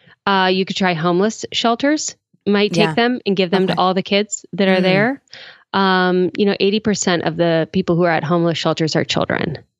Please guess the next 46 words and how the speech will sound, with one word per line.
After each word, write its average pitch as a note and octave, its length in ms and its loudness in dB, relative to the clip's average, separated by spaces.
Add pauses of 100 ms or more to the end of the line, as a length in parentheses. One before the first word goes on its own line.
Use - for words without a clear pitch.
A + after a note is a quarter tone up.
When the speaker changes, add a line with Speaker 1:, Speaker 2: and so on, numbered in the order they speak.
(120)
Speaker 2:
Mm. E3 680 -4
Speaker 1:
And G3 300 2
they F#3+ 60 2
usually G3+ 320 2
don't F3+ 200 0
want F3+ 140 2
a F3 60 0
donation E3+ 840 0 (220)
if F#3 200 0 (120)
it F#3 180 -2
can't F#3 300 0
go F3 340 2
all F3 140 0
the E3 80 -2
way E3 120 0
through. G3 340 0
But G3 120 0
if E3+ 120 -4
there E3+ 120 0
are - 80 -4
eighty F3+ 300 2
kids F3+ 340 -2
there G#3 180 2
and F3 120 2
you E3 80 2
have D#3+ 160 -6
eighty F3 260 2
stuffed E3 280 -4
animals, D#3+ 600 0 (580)
I F#3 260 0
bet F#3 160 -2
the F3+ 100 0
local E3+ 320 0
homeless E3 360 0
shelter D#3 340 0
will - 140 0
say - 180 0
Speaker 2:
Mm. F3 40 -2 (100)
Speaker 1:
yes. D#3+ 380 -8
Speaker 2:
I E3 120 -4
see. D3+ 260 -4 (300)
Yeah, F3+ 260 -2
that's - 140 -4
a - 40 -16
good F3 100 -2
idea. E3+ 280 -4